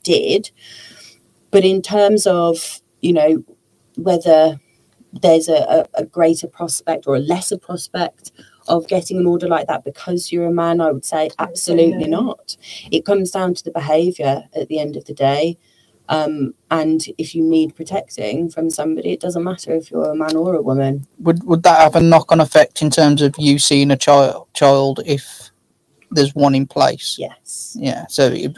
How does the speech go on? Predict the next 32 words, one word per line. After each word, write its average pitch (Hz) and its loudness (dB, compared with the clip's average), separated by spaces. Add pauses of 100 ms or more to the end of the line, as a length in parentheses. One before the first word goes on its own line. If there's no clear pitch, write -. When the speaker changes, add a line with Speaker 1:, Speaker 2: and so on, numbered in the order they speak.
Speaker 3:
it 135 -4
kind 131 6
of 123 -2
stops 135 2
Speaker 1:
Yeah. 143 0
Speaker 3:
all 131 -2
contact. - -4
Speaker 1:
This, 233 2
this 226 -2
is 220 -4
something 180 -4
that 160 0
I'm 156 -2
actually - -12
raising 147 -4
at - -14
the - -12
moment, 139 -6 (320)
um, 135 -6 (260)
with 147 -10
the 147 -6
West 139 -8
Midlands 135 -8
Private 131 -8
Law 139 -4
Committee, 127 -8 (520)
which 143 -2
is 156 -6
that 139 -2 (220)
I'm 160 2
increasingly 156 -2
seeing 147 -4